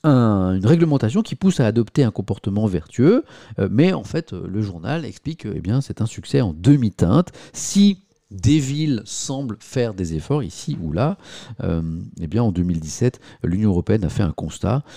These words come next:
notamment que en France, par exemple, cinquante-huit agglomérations de plus de cent mille habitants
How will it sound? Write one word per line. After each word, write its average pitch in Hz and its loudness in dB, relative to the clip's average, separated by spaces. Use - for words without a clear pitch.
notamment 90 -2
que 101 2
en 98 -6
France, 120 -6
par 80 -4
exemple, 98 0
cinquante-huit 160 0
agglomérations 107 2
de 107 2
plus 131 0
de 95 -2
cent 143 2
mille 127 2
habitants 92 0